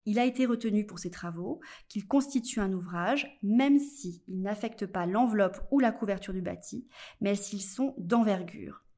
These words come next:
Alors, qu'est-ce que c'est que des travaux d'envergure ? Eh bien, euh, ce sont des travaux qui, par exemple, dans cette espèce,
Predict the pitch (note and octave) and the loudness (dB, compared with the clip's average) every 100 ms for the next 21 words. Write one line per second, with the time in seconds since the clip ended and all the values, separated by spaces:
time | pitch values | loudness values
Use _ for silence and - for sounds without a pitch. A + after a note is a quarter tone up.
0 | - F3+ F3 A#3 A3 A3 G#3 - G#3 G3+ | -16 -12 -8 -8 -6 -6 -6 -6 -6 -6
1 | G3+ F3+ F3+ - F#3 F3+ F3 F3 F3+ F3 | -8 -12 -12 -12 -14 -12 -10 -8 -6 -6
2 | E3+ E3+ G3 C#4+ - - - - F#3 F3+ | -8 -6 -4 -4 -6 -18 -18 -10 -6 -2
3 | G3+ C4 - - - - G#3 G3+ G3 F#3+ | 0 0 -4 -18 -8 -6 -4 -2 -2 -4
4 | F#3+ F3+ G#3 C4+ D4+ - - G#3+ - G#3 | -6 -4 0 0 0 -4 -6 -8 0 2
5 | F#3+ F3 E3+ D#3+ A3 - F3+ - - E3+ | 2 0 0 0 -2 -4 -8 -8 -12 -12
6 | - - - - G3 C4 | -12 -12 -12 -4 0 0